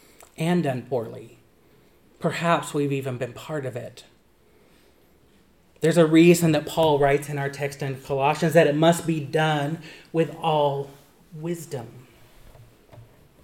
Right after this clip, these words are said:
Such a delicate task must be undertaken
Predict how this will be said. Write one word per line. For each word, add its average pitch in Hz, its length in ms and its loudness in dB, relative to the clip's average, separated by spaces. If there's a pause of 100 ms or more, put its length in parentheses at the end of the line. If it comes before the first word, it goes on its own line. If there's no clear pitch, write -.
(760)
Such 170 260 -6
a 180 80 -2
delicate 165 640 -4
task 139 500 -10
must 147 400 -8
be 156 160 -10
undertaken 135 800 -8